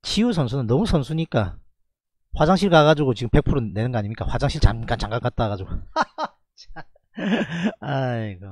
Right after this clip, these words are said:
참. <clears throat> 다 올라가요, 다. 전부 풀었습니다, 지금 현재. 그죠?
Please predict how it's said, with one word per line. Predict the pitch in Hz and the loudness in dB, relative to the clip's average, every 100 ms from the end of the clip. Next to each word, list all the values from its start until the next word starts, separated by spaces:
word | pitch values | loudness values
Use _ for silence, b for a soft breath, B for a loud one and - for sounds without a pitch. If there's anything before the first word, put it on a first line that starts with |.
| 92 85 _ | -16 -20 _
참. | - 110 - _ _ _ _ _ _ _ | -16 -16 -18 _ _ _ _ _ _ _
<clears throat> | 349 359 175 - _ _ _ _ - _ _ _ _ _ _ - | -4 -2 -4 -8 _ _ _ _ -20 _ _ _ _ _ _ -8
다 | - 104 | -2 4
올라가요, | 135 170 156 120 101 | 6 6 4 2 2
다. | 90 113 104 104 123 127 - | 0 2 2 0 -2 -4 0
전부 | 165 185 | 2 2
풀었습니다, | 170 151 139 123 104 | 0 0 -2 -4 -6
지금 | 104 127 | -6 -6
현재. | 117 113 127 107 110 135 - _ _ _ _ - | -6 -4 -4 -2 -4 -6 -12 _ _ _ _ -14
그죠? | 107 131 170 | -2 0 0